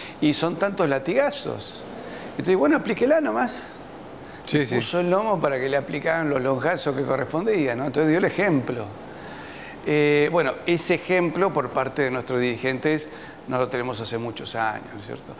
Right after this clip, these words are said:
Speaker 1: Entonces, bueno, hoy tenemos estas élites.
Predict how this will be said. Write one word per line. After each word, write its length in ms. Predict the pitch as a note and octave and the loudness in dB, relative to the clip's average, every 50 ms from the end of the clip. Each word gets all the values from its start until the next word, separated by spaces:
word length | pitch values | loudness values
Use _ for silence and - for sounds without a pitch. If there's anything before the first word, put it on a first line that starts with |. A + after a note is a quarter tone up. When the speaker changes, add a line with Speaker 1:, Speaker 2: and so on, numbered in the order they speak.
| - - - - - - - - - | -14 -14 -14 -14 -16 -16 -16 -6 -4
Speaker 1:
Entonces, 340 | - D3 A3+ G#3+ G3 A3+ G3+ | -2 2 2 4 4 6 6
bueno, 280 | G#3+ G#3+ G3 F3+ E3 | 6 4 4 2 0
hoy 320 | E3 - F#3 G3 G#3 G#3 G3 | 0 0 2 4 4 2 2
tenemos 520 | - F#3+ F#3 G3 F#3 F#3 G3 G#3 D#3+ - | 2 0 2 2 2 2 2 2 2 2
estas 320 | D3 - - C#3+ - - - | 0 0 0 -2 -2 -2 0
élites. 800 | G3 G3+ G3 F#3+ E3+ D#3 D3 - - D#3 E3 F3+ F#3 - - | 2 2 2 4 4 2 2 2 0 2 2 2 0 -2 -8